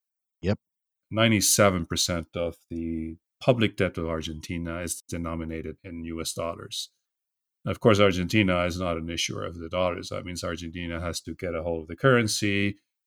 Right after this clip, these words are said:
Speaker 2: As long as the economy of Argentina can export and is competitive, it can generate the reserves it needs to sustain and serve its debt. But as soon as they run into any sort of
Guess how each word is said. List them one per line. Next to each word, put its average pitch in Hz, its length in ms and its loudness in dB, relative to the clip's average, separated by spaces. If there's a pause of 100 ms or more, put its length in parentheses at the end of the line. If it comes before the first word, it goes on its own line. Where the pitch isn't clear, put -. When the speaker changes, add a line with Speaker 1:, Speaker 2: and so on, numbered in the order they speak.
(480)
Speaker 2:
As 95 160 2
long 101 260 8
as 98 200 2
the 92 460 0 (300)
economy 104 540 2
of 87 80 -2
Argentina 92 720 0
can 87 300 -8
export 107 680 2
and 98 320 -2
is 107 200 -2
competitive, 110 920 2 (720)
it 87 140 -8 (140)
can 87 600 -6
generate 90 500 0
the 87 480 0 (100)
reserves 101 600 4
it - 80 -6
needs 104 340 -2
to 92 120 -4
sustain 101 800 -2 (640)
and 95 220 0
serve 107 360 8
its - 380 -2
debt. - 460 6 (100)
But 95 140 -4
as - 120 -2
soon 98 280 2
as 90 140 -4
they 92 120 -2
run 92 240 0
into 85 380 -6
any 92 180 -4
sort 87 300 -4
of 85 160 -4